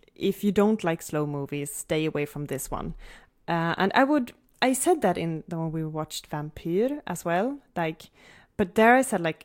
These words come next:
just wait, <laughs> because after the first third, it'll, it'll speed up. This one, I feel like it's, it's,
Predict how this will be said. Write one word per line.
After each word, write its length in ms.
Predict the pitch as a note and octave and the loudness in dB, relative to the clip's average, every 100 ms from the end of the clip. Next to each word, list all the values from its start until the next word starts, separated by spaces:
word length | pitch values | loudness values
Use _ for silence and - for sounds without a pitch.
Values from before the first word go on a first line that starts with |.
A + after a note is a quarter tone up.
| - | -8
just 240 | F#3 E3 E3 | -4 -4 0
wait, 560 | E3+ E3 A3 - - - _ - | 0 2 0 -6 -12 -14 _ -14
<laughs> 760 | - - - - - A#3+ _ | -12 -10 -10 -8 -6 -6 _
because 300 | G3+ G3+ G3 | 0 2 2
after 340 | F#3 F#3 B3 F#3 | 2 0 0 0
the 140 | F3+ | 0
first 400 | F3+ F3+ F#3 - - | -2 2 2 0 -2
third, 300 | F3 E3+ F3+ - | 2 2 2 -2
it'll, 300 | F3+ E3+ E3 E3 _ - | -4 -2 -4 -6 _ -8
it'll 200 | E3 E3+ | -6 -6
speed 360 | - F#3+ F3+ | -4 -2 2
up. 260 | F#3+ B3+ - - - - - - - - _ | 2 0 -8 -18 -20 -20 -20 -20 -20 -20 _
This 260 | D#4 E4 - | -2 0 2
one, 160 | F#4+ | 4
I 80 | F4 | 4
feel 280 | - D4+ C4+ | 2 0 2
like 220 | B3 A#3 | 2 2
it's, 540 | B3 - - - - A3+ | 0 -2 -6 -8 -2 2
it's, 420 | C4 - - | 2 -2 -8